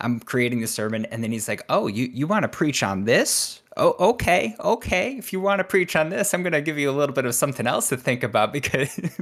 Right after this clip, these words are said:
because you need to go through it as well, maybe a little bit more extensively than you have in the past." And that always happens to me.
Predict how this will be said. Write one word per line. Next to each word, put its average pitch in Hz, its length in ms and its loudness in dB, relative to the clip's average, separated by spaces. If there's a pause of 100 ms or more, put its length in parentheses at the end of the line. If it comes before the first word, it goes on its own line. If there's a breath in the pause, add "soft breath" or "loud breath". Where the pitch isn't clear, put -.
(140)
because - 340 -6
you 175 200 0
need 196 160 0
to 147 80 -2
go 143 180 2
through 143 220 0
it 120 80 -2
as 117 180 -8
well, 135 380 0 (180 loud breath)
maybe 151 240 -2
a 143 100 2
little 143 240 -2
bit 131 160 -2
more 135 180 2
extensively 143 680 -4
than 117 220 -4
you 110 80 -2
have 175 320 -4
in 104 80 -8
the 101 80 -8
past." - 480 -8 (320 loud breath)
And 123 80 -8
that 131 240 -4
always 151 340 0
happens 123 460 -2
to 113 100 -8
me. 110 300 -2